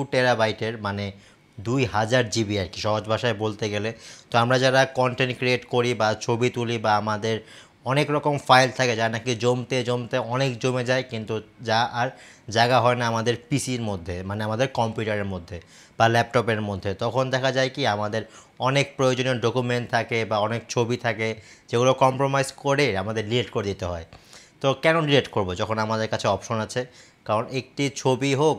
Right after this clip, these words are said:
বা একটি ভিডিও হোক বা যাই হোক না কেন, আপনার কাছে যা যা ফাইল আছে তার মধ্যে দেখবেন কি অনেক কিছু কিন্তু ইম্পর্টেন্ট থাকে, কিন্তু আমরা ভাবি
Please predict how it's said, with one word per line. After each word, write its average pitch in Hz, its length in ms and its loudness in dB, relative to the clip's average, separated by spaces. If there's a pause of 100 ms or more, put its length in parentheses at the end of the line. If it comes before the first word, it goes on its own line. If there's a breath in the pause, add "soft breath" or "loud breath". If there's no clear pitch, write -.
(100)
বা 107 100 4 (140)
একটি - 220 -6 (160)
ভিডিও 113 320 0
হোক 120 180 4
বা 120 140 2
যাই 135 200 4
হোক 143 100 -2 (100)
না 117 100 2
কেন, 95 220 -2
আপনার 110 200 -4
কাছে 117 200 -2
যা 110 160 6
যা 131 80 4 (100)
ফাইল 113 280 0
আছে 117 160 -6 (460 loud breath)
তার 123 160 2
মধ্যে 143 160 -2
দেখবেন 147 300 -4
কি 147 60 -2 (160)
অনেক 143 220 -2
কিছু 147 200 -8
কিন্তু 139 200 -4
ইম্পর্টেন্ট 113 480 0
থাকে, 87 200 -4 (180)
কিন্তু 123 220 -4 (120)
আমরা 131 160 -2 (100)
ভাবি 117 220 2